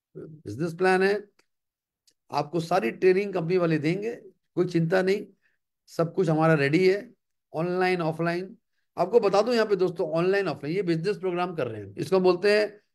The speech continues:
इसको बोलते हैं चेंज योर लाइफ परिवर्तन प्रोग्राम। ये मैं अभी Zoom पे कर रहा हूं, ऑनलाइन कर रहा हूँ। दोस्तों, आपके शहर में ये मोदी के ऑफिसेज में भी, ऑफलाइन में भी होता है।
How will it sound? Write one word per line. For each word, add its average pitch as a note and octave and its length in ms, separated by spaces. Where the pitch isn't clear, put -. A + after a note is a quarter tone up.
इसको E3 200
बोलते F#3+ 300
हैं G#3+ 120
चेंज F#3 300
योर G3 100
लाइफ F#3+ 280
परिवर्तन D#3+ 480
प्रोग्राम। A#2 460
ये A3 100
मैं A#3+ 120
अभी A#3+ 160
Zoom G3+ 260
पे G#3 80
कर F#3 100
रहा G#3+ 80
हूं, G#3+ 100
ऑनलाइन D#3 420
कर A#2+ 140
रहा G#2 160
हूँ। F#2 120
दोस्तों, E3+ 680
आपके E3 340
शहर D3 260
में D3+ 140
ये D#3+ 420
मोदी C3+ 220
के D#3+ 60
ऑफिसेज D#3+ 500
में E3 160
भी, E3 100
ऑफलाइन E3 440
में E3 140
भी D3+ 100
होता C3+ 300
है। - 160